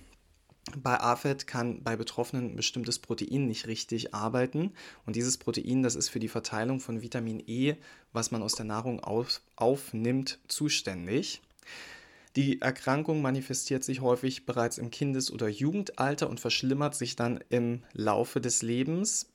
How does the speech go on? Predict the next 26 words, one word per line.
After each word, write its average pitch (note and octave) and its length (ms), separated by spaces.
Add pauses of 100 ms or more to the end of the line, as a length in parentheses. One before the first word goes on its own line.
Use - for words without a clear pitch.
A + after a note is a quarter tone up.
Es - 140
treten B2+ 340
schwerwiegende A2+ 880
Störungen C3 640
der A2+ 100
Bewegungs- A#2+ 460
und A2 100
Sprachfähigkeit - 960
auf B2+ 280
und A#2 260
weitere A2+ 480
neuro- A2+ 440
und G#2+ 120
muskeldegenerative A#2+ 1120
Effekte, A2 360
also G#2 160
zum G#2+ 200
Beispiel G#2 420 (440)
motorische B2 520
Ungeschicklichkeit, A2+ 1200
fehlendes A2 400
Balancegefühl, G#2+ 920
schwankendes G#2 600
Kopfes, C3+ 540
verringerte A2 440
Sehschärfe, G#2+ 720